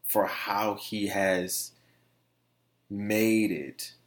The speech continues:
as not only a comedian, but as an entrepreneur, right? I see him, right? I see everybody,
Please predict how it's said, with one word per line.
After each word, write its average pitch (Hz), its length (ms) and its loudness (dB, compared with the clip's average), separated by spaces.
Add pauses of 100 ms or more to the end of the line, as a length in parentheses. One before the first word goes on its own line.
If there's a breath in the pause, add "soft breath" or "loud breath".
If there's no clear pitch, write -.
(520)
as 98 280 0
not 107 260 2
only 117 260 2
a 101 60 0
comedian, 95 800 -6 (360)
but 101 120 0
as 95 160 0
an 95 100 -2
entrepreneur, 90 880 -8 (220)
right? 85 420 -6
I 90 100 -6
see 107 240 0
him, 104 300 -2 (1000)
right? 104 200 4
I 113 80 2
see 131 220 8
everybody, 104 680 4